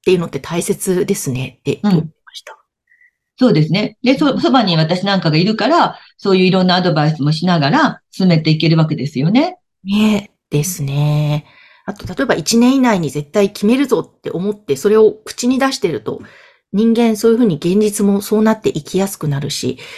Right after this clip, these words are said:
Speaker 2: そうですね。
Speaker 1: そばに応援してくれる和田さんみたいな人がいると、より近づけるようなね、感じ。
Speaker 2: そうですね。うん。目標を立てるって大事ですね。すごくね。
Speaker 1: うん、うん。
Speaker 2: うん。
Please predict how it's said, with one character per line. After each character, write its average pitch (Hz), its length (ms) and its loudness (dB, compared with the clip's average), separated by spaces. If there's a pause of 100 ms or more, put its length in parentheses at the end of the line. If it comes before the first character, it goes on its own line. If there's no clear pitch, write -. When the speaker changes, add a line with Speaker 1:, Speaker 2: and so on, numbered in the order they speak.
(160)
Speaker 2:
そ 294 140 4
う - 40 6
で 233 80 4
す - 120 -2
ね。 214 140 2
Speaker 1:
そ 247 60 6
ば 254 60 6 (100)
に 277 180 0
応 220 180 0
援 214 60 -6
し 208 60 -14
て 208 120 2
く 202 120 0
れ 196 100 6
る 190 100 4
和 170 120 0
田 185 100 0
さ 202 140 -2
ん 202 40 0
み 202 60 -2
た 180 80 -2
い - 20 0
な 143 80 -2
人 147 160 -6
が 160 140 0
い 151 60 2
る 156 100 -2
と、 139 100 -4
よ 156 140 2
り 220 240 0
近 - 220 -4
づ 190 160 0
け 185 160 -2
る 180 160 2
よ 175 160 -2
う - 20 -2
な - 120 -6
ね、 147 220 -6 (340)
感 - 160 -4
じ。 262 100 4
Speaker 2:
そ - 0 -
う - 20 2
で 160 160 0
す 143 60 -2
ね。 156 240 -2 (180)
う 240 60 4
ん。 226 220 2
目 233 160 2
標 349 220 4
を - 20 -6
立 320 140 0
て 339 80 4
る 247 80 4
っ - 40 2
て 156 80 0
大 151 200 4
事 151 80 0
で 135 140 -4
す - 80 -8
ね。 302 280 0
す 180 80 -2
ご 151 120 0
く - 100 -14
ね。 156 240 0 (280)
Speaker 1:
う 160 200 0
ん、 180 40 2
う - 20 2
ん。 - 0 -
Speaker 2:
う 175 60 2
ん。 170 40 0